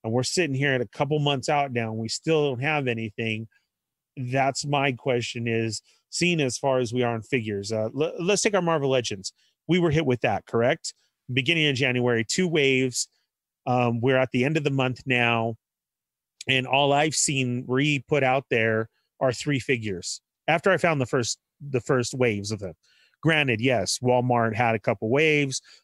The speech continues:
Walgreens was hit with waves, and now I've only seen, uh, three different, um, things.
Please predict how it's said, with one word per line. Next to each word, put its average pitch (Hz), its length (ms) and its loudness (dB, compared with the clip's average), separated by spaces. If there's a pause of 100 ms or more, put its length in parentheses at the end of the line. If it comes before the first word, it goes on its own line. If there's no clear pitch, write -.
(140)
Walgreens 123 560 0
was 120 140 -4
hit 131 160 -2
with 107 180 -6
waves, 131 600 0 (400)
and 127 200 0
now 127 280 2
I've 120 160 0
only 123 260 0
seen, 123 380 0
uh, 113 180 0
three 139 180 -2
different, 131 640 -2 (220)
um, 110 720 -2 (720)
things. 120 440 -2